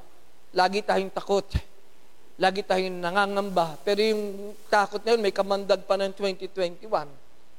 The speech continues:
Na pinaghahanda pa rin tayo, pinag-iingat. Pero salamat, kayo naman ay mga obedient, maingat. Praise the Lord. Nasa tao ang, nasa Diyos ang awa, nasa tao ang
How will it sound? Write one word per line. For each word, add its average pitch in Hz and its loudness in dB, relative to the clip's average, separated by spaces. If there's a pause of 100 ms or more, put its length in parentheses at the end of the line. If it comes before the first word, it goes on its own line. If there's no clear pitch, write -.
(240)
Na 202 0
pinaghahanda 196 4
pa 196 2
rin 190 0
tayo, 208 4
pinag-iingat. 185 -2
Pero 175 0
salamat, 190 4
kayo 180 0
naman 185 0
ay 185 -6
mga 185 -2
obedient, 175 0
maingat. 180 0 (320)
Praise 190 4
the 208 2
Lord. 156 4 (640)
Nasa 240 4
tao 262 6
ang, 214 0 (480)
nasa 240 6
Diyos 240 4
ang 208 4
awa, 226 8 (1120)
nasa 220 4
tao 208 2
ang 254 4